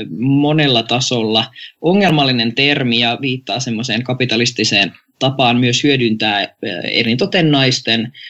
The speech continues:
epävarmuuksia, mutta pyrimme tässä nyt käyttämään sitä termiä ihan sillä ajatuksella, että satanismi voi olla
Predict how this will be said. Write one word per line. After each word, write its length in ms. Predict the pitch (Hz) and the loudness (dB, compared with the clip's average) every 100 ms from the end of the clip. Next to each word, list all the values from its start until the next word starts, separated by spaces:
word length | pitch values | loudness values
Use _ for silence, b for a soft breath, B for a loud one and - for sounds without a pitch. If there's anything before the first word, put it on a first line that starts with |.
| B B _ _ _ | B B _ _ _
epävarmuuksia, 960 | 127 123 117 107 101 110 110 107 - 120 | -2 0 0 0 0 0 0 -2 0 0
mutta 260 | 117 123 135 - - | 0 -2 -4 -4 -2
pyrimme 320 | 190 202 190 | 2 2 2
tässä 260 | 170 160 165 | 0 0 0
nyt 140 | 156 | -2
käyttämään 600 | 170 180 170 135 131 127 | 0 0 0 0 0 0
sitä 140 | 135 123 | -2 -2
termiä 440 | 139 135 127 120 | 0 0 2 2
ihan 420 | 104 131 127 120 120 | 0 0 0 -2 -6
sillä 340 | - 156 135 113 | -4 0 2 2
ajatuksella, 720 | 127 117 120 - 113 110 110 | 0 0 -2 -2 -2 0 0
että 340 | 117 123 123 - | -2 -2 -4 -2
satanismi 720 | - 160 135 120 117 127 113 | -2 -2 2 2 2 0 0
voi 200 | 123 120 | 0 0
olla 580 | 131 160 143 113 113 - | 2 2 2 2 0 -2